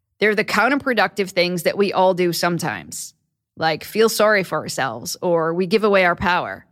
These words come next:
But there are also some lifestyle choices that can prevent you from becoming the strongest and best version of yourself.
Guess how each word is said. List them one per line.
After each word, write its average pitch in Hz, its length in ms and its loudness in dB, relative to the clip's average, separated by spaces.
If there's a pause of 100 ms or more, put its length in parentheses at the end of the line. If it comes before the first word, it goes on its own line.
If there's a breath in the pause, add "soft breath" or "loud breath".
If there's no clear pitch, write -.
(1400)
But 240 120 2
there 277 140 6
are 233 40 4
also 302 280 4
some 254 280 2
lifestyle 190 580 2
choices 165 520 -2
that - 120 2
can 233 140 0
prevent 220 380 2
you 240 80 0
from 214 160 0
becoming 185 420 -2
the 185 80 -4
strongest 196 600 0
and 175 160 0
best 175 220 0
version 175 300 -4
of 156 120 -6
yourself. - 600 -10